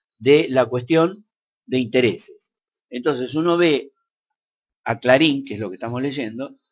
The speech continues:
¿no es cierto?, en un, en una postura muy crítica. Pero cuando hablamos, por ejemplo, de agrotóxicos o de, de, de la cuestión ambiental, vaca muerta, qué sé yo, la postura de Clarín va muy por el lado de donde va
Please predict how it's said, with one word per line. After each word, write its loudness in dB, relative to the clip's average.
¿no -10
es -12
cierto?, -4
en -6
un, -6
en -6
una -2
postura 0
muy 2
crítica. -4
Pero -2
cuando -2
hablamos, 0
por -4
ejemplo, -4
de -4
agrotóxicos -2
o -6
de, -12
de, -10
de -8
la -6
cuestión -8
ambiental, 2
vaca -4
muerta, -4
qué -10
sé -14
yo, -8
la 4
postura 4
de 4
Clarín 4
va 6
muy 4
por 2
el 4
lado 6
de 0
donde -2
va 4